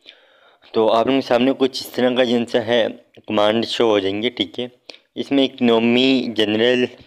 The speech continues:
ग्रुप, मीडिया, हर टाइप के कमांड अलग अलग हैं, ठीक है। First of all मैं लिखता हूँ ऑडियो, ऑडियो लिखता हूँ, इधर मैं लिखता हूँ किसी भी एक सॉन्ग का नेम लिख देता हूँ।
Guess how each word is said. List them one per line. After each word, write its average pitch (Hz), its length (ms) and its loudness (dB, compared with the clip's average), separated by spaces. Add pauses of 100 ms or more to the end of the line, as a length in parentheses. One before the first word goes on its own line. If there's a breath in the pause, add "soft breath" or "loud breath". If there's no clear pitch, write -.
(1120 loud breath)
ग्रुप, 127 340 2
मीडिया, 123 600 2
हर 120 120 2
टाइप 139 420 0
के 143 100 -4
कमांड 123 360 0
अलग 107 280 0
अलग 92 180 -2
हैं, 98 100 -6
ठीक 123 200 -12
है। 147 60 -6 (420 soft breath)
First - 200 -2
of 147 100 -2
all 151 100 4
मैं 151 140 0
लिखता 143 200 0
हूँ 156 120 2
ऑडियो, 104 440 2 (960 loud breath)
ऑडियो 120 200 0
लिखता 147 260 0
हूँ, 143 80 4
इधर 139 140 0
मैं 143 160 2
लिखता 127 240 -2
हूँ 139 80 -2
किसी 135 280 -6
भी 135 160 0
एक 131 140 2
सॉन्ग 120 360 0
का 127 80 2
नेम 117 300 0
लिख 127 160 -2
देता 127 260 -2
हूँ। 127 120 -2